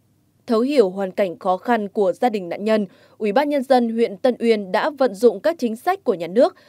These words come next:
đồng thời kêu gọi vận động các nhà hảo tâm hỗ trợ gia đình nạn nhân được gần hai mươi triệu đồng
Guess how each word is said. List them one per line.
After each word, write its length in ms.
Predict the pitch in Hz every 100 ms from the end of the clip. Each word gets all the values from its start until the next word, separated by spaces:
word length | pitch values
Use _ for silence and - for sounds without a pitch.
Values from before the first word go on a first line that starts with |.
| _
đồng 220 | 226 254
thời 220 | 240 233 226
kêu 220 | 311 294
gọi 240 | 240 214 -
vận 200 | 196 233
động 200 | 208 202
các 200 | - 370
nhà 140 | 269 202
hảo 140 | 170
tâm 280 | - 226 220 - _
hỗ 200 | - 233 370
trợ 220 | 302 -
gia 160 | 285
đình 240 | 247 202 175
nạn 200 | 190 208
nhân 260 | 226 202
được 180 | 208 202
gần 200 | 220 196
hai 220 | 202 285
mươi 140 | 254 254
triệu 120 | 254
đồng 260 | 202 202